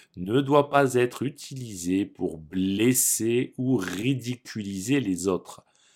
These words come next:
Les farces et les blagues doivent être amusantes et innocentes, sans nuire aux autres.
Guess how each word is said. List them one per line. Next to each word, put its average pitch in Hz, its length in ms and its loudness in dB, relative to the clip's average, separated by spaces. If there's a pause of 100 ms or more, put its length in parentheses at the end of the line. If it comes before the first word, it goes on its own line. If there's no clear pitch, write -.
(560)
Les 85 120 -10
farces 101 640 2 (240)
et 117 120 -4
les 85 220 -6
blagues 107 480 4
doivent 95 480 0
être - 340 -8
amusantes 90 800 -6
et 95 420 2
innocentes, 87 760 -2 (480)
sans - 840 2
nuire 95 840 -4 (320)
aux 82 340 -6
autres. - 400 -2